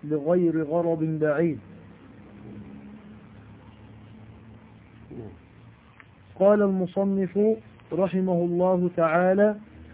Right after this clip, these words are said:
"ومعلوم أن هذا ليس اختلاف تضاد كما يظنه بعض الناس، مثال ذلك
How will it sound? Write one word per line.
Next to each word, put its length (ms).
"ومعلوم 760
أن 240
هذا 560
ليس 300
اختلاف 580
تضاد 840
كما 280
يظنه 800
بعض 300
الناس، 420
مثال 400
ذلك 360